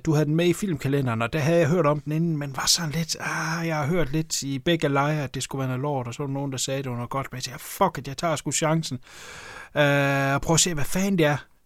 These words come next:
Og, øh, det har jeg ikke fortrudt, fordi jeg var super underholdt. Det, der er med Slumber Party Massacre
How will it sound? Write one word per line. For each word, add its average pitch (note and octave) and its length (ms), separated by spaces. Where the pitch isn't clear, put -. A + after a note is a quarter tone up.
Og, D#3 540
øh, C3+ 640
det F#3+ 100
har E3+ 80
jeg F3+ 100
ikke - 140
fortrudt, - 480
fordi C3+ 400
jeg D3 180
var D3+ 280
super - 640
underholdt. B2 500
Det, G#3+ 120
der F#3+ 80
er F3 100
med F#3+ 120
Slumber F3 300
Party C3+ 260
Massacre C3+ 440